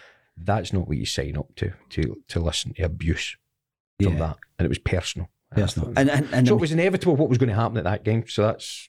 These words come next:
Speaker 2: And it's
Speaker 1: just it.
Speaker 2: funny because we, we, we, we, we complain a lot, you know, I, I do in my job and you do in, in football, and we all do, about social media and the abuse that comes that way. But, but if you're getting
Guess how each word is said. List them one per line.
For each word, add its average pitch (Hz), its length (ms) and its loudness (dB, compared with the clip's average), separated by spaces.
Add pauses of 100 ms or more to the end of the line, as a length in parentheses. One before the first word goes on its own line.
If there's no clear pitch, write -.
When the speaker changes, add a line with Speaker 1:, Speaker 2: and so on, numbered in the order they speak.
(120)
Speaker 2:
And 135 120 4
it's 135 80 -2
Speaker 1:
just - 20 -4
it. 160 60 -2
Speaker 2:
funny 170 160 2
because 131 260 2
we, 131 120 2
we, 127 280 0
we, 120 340 2
we, 117 240 0 (220)
we 110 140 2
complain 110 580 2
a 101 80 0
lot, 101 380 -2
you 101 80 4
know, 82 180 0 (160)
I, 58 160 -10
I 107 100 0
do 98 140 2
in 92 140 4
my 101 160 4
job 95 300 0
and 85 80 0
you 104 140 4
do 95 220 2
in, 82 220 -2
in 73 180 -4
football, 104 280 0
and 85 80 -2
we 90 80 0
all 110 160 4
do, 101 200 0 (320)
about 92 300 0
social 101 320 2
media 98 340 4
and 95 160 2
the 85 40 0
abuse 95 260 0
that - 100 -2
comes 90 220 0
that 123 160 2
way. 123 120 2
But, 107 300 -4
but - 160 0
if - 160 -2
you're 170 80 4
getting 92 500 0